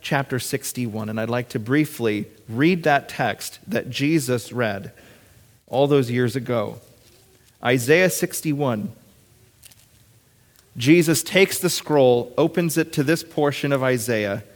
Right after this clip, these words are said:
and reads these words. "The Spirit of the Lord God is upon me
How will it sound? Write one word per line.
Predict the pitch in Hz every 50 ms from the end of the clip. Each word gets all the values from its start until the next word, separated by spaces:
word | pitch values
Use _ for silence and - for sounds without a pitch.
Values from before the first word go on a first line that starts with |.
| - _ -
and | - 117 110 110
reads | 113 127 139 143 135 107
these | 104 110 127 127 113 101
words. | 101 113 107 107 - 180 165 - - - _ _ _ _ _ _ _ _ _ _ _ _ _ _ _ _ _ _ _ _ _ _ _ _ _ _ _ _ _ _ _ _ -
"The | 127 156
Spirit | 156 - - - - 196 196 220 240 240 220
of | 214 175
the | 208 202
Lord | 196 202 202 208 208 190 160
God | 156 180 170 170 165 135 127 123 139 -
is | 147 143
upon | 147 - - 165 151 151 147 147 123
me | 113 117 107 85 120